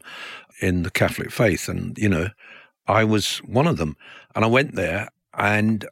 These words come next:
I met a haute bourgeois Marxist who just kicked ten colours of crap out of me intellectually, just kept saying, "You, you know, this rubbish that you're thinking." And within a matter of months, I'd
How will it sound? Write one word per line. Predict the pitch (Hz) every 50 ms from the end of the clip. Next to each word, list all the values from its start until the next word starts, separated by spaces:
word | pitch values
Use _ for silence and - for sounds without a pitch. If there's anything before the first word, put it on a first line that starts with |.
| _ _ _
I | - 98 110 110 104
met | 104 110 113 110 - -
a | - 92 -
haute | - - 131 127 113 - - - - 110 -
bourgeois | - 117 113 110 101 - - - 92 92 90 87 87 87 -
Marxist | - 95 92 101 107 101 95 - - - - - - - - - - - - - _ - - - - - - _ _ _ - -
who | 117 107
just | 101 110 113 98 - - _ _ _ _
kicked | - - 156 143 - - _ -
ten | - 131 117 110 110
colours | - 120 113 110 107 101 87
of | 98 87
crap | - - - 113 101 - -
out | - 73 78
of | 82 76 71
me | 76 82 80 - _ _ -
intellectually, | - 107 104 101 - - 95 107 107 - - - - - - - - - - - - -
just | - 95 95 -
kept | - - 107 -
saying, | - - 98 90 87 87 85 - - - - _
"You, | - 127 113 107 107 104 95 -
you | 107 117
know, | 120 95
this | 90 92 101 95 -
rubbish | 82 82 104 101 107 101 101 90 -
that | - 85 -
you're | - 104 95
thinking." | 92 - - - 107 101 101 87 95 - 87 - - - - - -
And | - 104 107
within | 113 131 139 151 143 123
a | 104 98
matter | 104 113 110 107 - - 92
of | 87
months, | 90 107 120 117 - - - - - -
I'd | 90 92 87 82